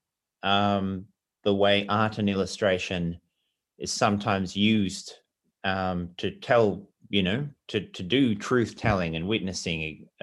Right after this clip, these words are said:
Goya's Disasters of War comes to mind as well. So all of those things have, have really inspired me. And I feel like those symbolic, um, appropriations are important to try and,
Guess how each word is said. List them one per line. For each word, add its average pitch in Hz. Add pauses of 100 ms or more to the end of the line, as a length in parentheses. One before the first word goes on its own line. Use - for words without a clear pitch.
(160)
Goya's 113
Disasters 95
of 85
War 85
comes 80
to 95
mind 78
as 73
well. 73 (480)
So 151
all 196
of 175
those 151
things 127
have, 113 (140)
have 107
really 113
inspired 107
me. 120
And 104
I 101
feel 117
like 104
those 113 (440)
symbolic, 127 (600)
um, 104 (380)
appropriations 104
are 98
important 95 (340)
to 117
try 110
and, 92